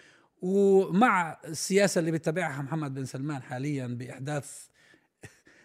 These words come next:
انقلاب على كل التراث وليس فقط التراث الحجازي،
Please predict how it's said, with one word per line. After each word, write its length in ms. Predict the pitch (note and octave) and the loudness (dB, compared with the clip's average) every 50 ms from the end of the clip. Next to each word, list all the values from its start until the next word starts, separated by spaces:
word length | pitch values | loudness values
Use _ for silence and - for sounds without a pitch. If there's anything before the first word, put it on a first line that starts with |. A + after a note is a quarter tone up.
| - - - | -14 -4 -2
انقلاب 600 | D3+ C#3+ - - D#3+ E3 F3 E3 D#3+ C#3+ B2 B2+ - | -2 -2 0 0 2 4 4 4 2 2 -2 -8 -6
على 240 | D#3+ D#3 D#3 D#3 D3 | -2 2 2 2 2
كل 580 | - - - A3 G#3+ G#3 G3 F3+ F3 E3 D3+ | 2 6 6 6 8 8 6 4 4 2 2
التراث 560 | D3 - - - D3+ D#3 D3+ C#3+ C3 A#2+ - C#3 | 0 -2 -2 0 2 4 4 4 2 0 -2 -2
وليس 260 | C3+ D3 D3 - C#3 | -2 0 0 0 -2
فقط 260 | C3 C#3+ - C#3+ B2 | -4 -4 -4 -4 -4
التراث 320 | B2 A#2+ C3+ C#3 C#3 B2 | -4 -4 -6 -6 -6 -6
الحجازي، 520 | B2 B2 - C3 B2 C3 C3 B2+ C#3 D3+ | -6 -8 -8 -8 -6 -4 -4 -4 -4 -6